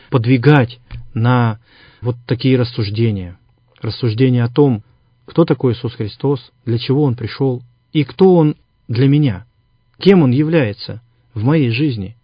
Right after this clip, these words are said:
Просто ли Он историческая личность, или просто ли Он глава церкви,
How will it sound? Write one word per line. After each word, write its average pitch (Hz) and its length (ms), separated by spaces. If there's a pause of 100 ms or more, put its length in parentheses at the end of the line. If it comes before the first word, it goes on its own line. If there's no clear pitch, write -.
(120)
Просто 190 340
ли 170 120
Он 165 220
историческая 165 680
личность, 151 580 (240)
или 156 180
просто 180 360
ли 160 60
Он 156 160
глава 156 320
церкви, 135 540